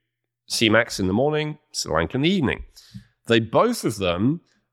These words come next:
uh, are fantastic at helping the brain function better, interestingly, even though one is stimulating and one of them is relaxing.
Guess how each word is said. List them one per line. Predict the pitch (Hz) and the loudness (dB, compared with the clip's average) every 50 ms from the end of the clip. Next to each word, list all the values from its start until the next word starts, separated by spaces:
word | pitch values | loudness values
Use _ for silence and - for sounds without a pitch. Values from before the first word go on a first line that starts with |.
| _ - | _ 0
uh, | 104 104 101 101 101 104 - | 2 4 4 2 2 0 -2
are | 104 98 | -4 -6
fantastic | - - 107 - - 139 135 - - 123 104 - - | -6 -6 -6 -4 -4 -4 -4 -2 -2 -2 -2 -2 -2
at | 110 95 92 - - | -2 -2 -2 -4 -6
helping | - 120 113 104 - 107 101 98 98 95 92 95 92 | -4 -4 -4 -2 -2 -2 0 0 0 -2 -4 -6 -6
the | 92 | -8
brain | 82 - 101 92 95 92 | -4 -2 -2 -2 -2 -2
function | - - 101 92 - - 98 92 | -4 -4 -6 -4 -4 -4 -4 -2
better, | - 131 131 - - - - - _ _ | -2 -4 -6 -6 -12 -16 -16 -18 _ _
interestingly, | - 101 - 104 90 - - 85 82 - - _ - | -2 -2 -2 -2 -4 -4 -6 -8 -10 -12 -16 _ -12
even | 95 92 95 92 | -10 -6 -2 0
though | 90 85 | 0 0
one | 82 90 87 | 0 -2 -2
is | 82 - | -2 -4
stimulating | - 98 85 85 80 82 82 - - | -4 -4 -4 -4 -4 -4 -6 -6 -6
and | 82 82 | -8 -10
one | 82 85 85 | -8 -8 -8
of | 80 78 | -8 -10
them | 78 78 | -12 -14
is | 80 85 | -14 -14
relaxing. | 82 80 78 76 - - - - - | -12 -8 -6 -6 -8 -8 -12 -12 -12